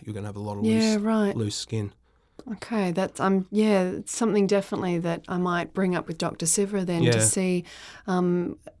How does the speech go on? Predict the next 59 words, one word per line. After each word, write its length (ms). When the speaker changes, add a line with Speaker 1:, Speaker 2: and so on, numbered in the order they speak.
Speaker 2:
'cause 140
as 180
you 80
say, 200
you, 220
you 300
s-, 180
you 120
feel 360
it 80
or 80
you 100
sense 320
it 80
or 100
you 240
realise 480
it 80
based 280
on 100
where 140
they 120
carry 320
weight. 340
So 200
that, 260
Speaker 1:
I 60
Speaker 2:
that 100
Speaker 1:
d-, 60
I 40
Speaker 2:
might 60
be 40
Speaker 1:
don't, 280
I 60
don't 180
know 120
how 240
I 80
know. 260
It's, 220
it 200
m-, 200
it 60
might 240
be 100
just 180
with, 180
um, 340
a 60
bit 160
of 60
my 160
medical 460
background 540
Speaker 2:
Mm. 40
Speaker 1:
that 60
I've 140
got, 280
or, 320